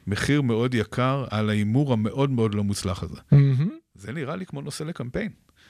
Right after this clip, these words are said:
Speaker 1: זה נראה לי כמו משהו שאפשר למכור לציבור הישראלי. במקום שיגידו, "תראו את השמאלנים האלה בוושינגטון, מה ש-, שזה מה שהימין הולך לעשות",
Speaker 2: מהמם.
Speaker 1: אפשר להגיד, "תראו איזה הימור גרוע קיבלנו.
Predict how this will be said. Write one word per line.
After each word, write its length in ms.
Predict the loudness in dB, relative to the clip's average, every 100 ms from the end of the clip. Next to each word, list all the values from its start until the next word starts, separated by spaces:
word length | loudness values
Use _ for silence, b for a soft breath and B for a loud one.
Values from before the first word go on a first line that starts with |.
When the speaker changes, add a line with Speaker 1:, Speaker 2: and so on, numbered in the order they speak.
| b
Speaker 1:
זה 200 | -4 0
נראה 240 | 2 2 0
לי 100 | 0
כמו 160 | -2
משהו 260 | -2 -2 -2
שאפשר 360 | -2 -2 -2 -2
למכור 420 | -2 0 0 0
לציבור 720 | 0 0 -2 -4 -6 -2 -2
הישראלי. 480 | -2 -2 -2 -2 -4 B B B B 0
במקום 460 | 0 4 4 4
שיגידו, 500 | 2 0 0 0 0
"תראו 280 | -2 -2 -2
את 80 | -2
השמאלנים 580 | -2 -2 0 0 0 0
האלה 180 | 0 0
בוושינגטון, 600 | 0 0 -2 -2 -2 0
מה 120 | 0
ש-, 100 | -2 -4
שזה 280 | -2 2 2
מה 120 | 2
שהימין 360 | 2 2 2 0
הולך 260 | 0 -2 -4
לעשות", 340 | -4 2 6
Speaker 2:
מהמם. 380 | 6 4 0 -2 -8
Speaker 1:
אפשר 200 | -12 -10
להגיד, 200 | -8 -10
"תראו 360 | -8 -4 -4 -4
איזה 260 | -4 -2 -2
הימור 380 | 0 -2 -2
גרוע 400 | -2 -2 -2 -4 -6 b b b
קיבלנו. 380 | -8 -6 -6